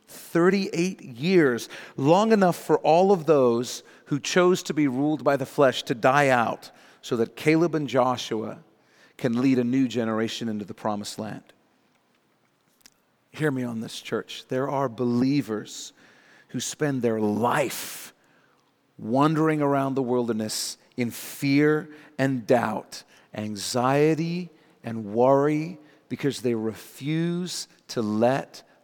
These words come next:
the peace of God rule in their hearts. They could be enjoying the promised land, the abundant life, but instead they remain in the wilderness because they refuse to believe God.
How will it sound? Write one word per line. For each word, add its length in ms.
the 100
peace 760
of 320
God 500
rule 360
in 100
their 160
hearts. 520
They 120
could 180
be 140
enjoying 440
the 60
promised 500
land, 440
the 140
abundant 520
life, 540
but 100
instead 460
they 120
remain 500
in 80
the 80
wilderness 720
because 400
they 120
refuse 1040
to 140
believe 600
God. 420